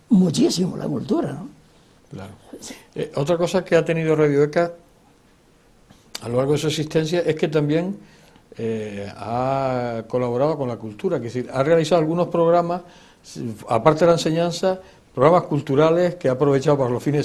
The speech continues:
Speaker 2: semana cuando no tenía que poner las clases, o sea, ha hecho también su labor, ¿no? Que no
Speaker 1: Sí.
Speaker 2: se la, a lo mejor no se le ha reconocido tanto o no se, la gente no se ha enterado tanto, ¿no?
Speaker 1: Mm, otra de las características de eca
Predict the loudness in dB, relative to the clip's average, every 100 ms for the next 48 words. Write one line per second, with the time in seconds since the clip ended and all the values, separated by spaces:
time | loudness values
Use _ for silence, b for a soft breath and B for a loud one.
0 | 0 0 0 -2 -2 -2 -2 -2 -2 -4
1 | -2 0 -2 -2 -4 -4 -6 -8 B B
2 | B -8 -2 0 0 0 0 0 -2 0
3 | 0 -2 -8 -8 -2 4 6 6 4 0
4 | 0 2 2 2 4 6 6 6 B B
5 | B 2 4 4 4 4 2 4 2 4
6 | 2 2 0 0 0 2 2 0 -2 -4
7 | -6 -4 -4 -2 -2 -2 -4 -6 -6 -10
8 | -12 -12 -4 -4 -2 -4 -2 -4 -6 -10
9 | 0 2 2 4 4 2 0 0 0 -2
10 | -2 -4 -4 -6 -6 -8